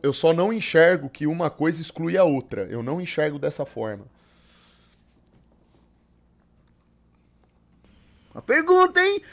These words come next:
Speaker 2: Ou será que você não acredita também em predestinação? Eu acho que não. Eu acho que você acredita na falatória, mas na prática, você vem lá e fala o seguinte: eles tão en-, enviando as pessoas pro engano. Mas como? Se tem predestinação, fio.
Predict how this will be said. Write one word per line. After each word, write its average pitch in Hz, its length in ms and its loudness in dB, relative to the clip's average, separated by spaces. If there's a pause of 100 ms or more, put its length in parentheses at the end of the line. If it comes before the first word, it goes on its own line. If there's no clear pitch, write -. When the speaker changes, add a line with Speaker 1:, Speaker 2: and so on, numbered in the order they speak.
(100)
Speaker 2:
Ou 180 100 6
será 180 240 6
que - 80 -10
você 202 60 2
não 190 100 4
acredita 196 400 2
também 190 200 4
em - 20 -2
predestinação? 180 800 0 (200)
Eu 117 140 -10
acho 117 220 -10
que 175 120 -4
não. 180 520 6 (260)
Eu 147 140 4
acho 180 160 0
que - 60 -14
você 196 100 0
acredita 180 640 -2
na 220 100 -2
falatória, 226 840 2
mas 165 340 -2
na 190 140 0
prática, - 720 -4 (280)
você 175 260 4
vem 202 160 6
lá 220 100 4
e 233 40 2
fala 262 140 0
o - 40 -4
seguinte: 254 260 -6
eles 294 340 -2
tão 294 180 -4
en-, 285 280 -6
enviando 269 600 -4
as - 80 -8
pessoas 254 240 -8
pro 302 120 -6
engano. 262 380 2 (420)
Mas 359 140 -8
como? 453 560 0 (340)
Se 285 140 -14
tem 240 180 0
predestinação, 233 1000 -2
fio. 95 320 -10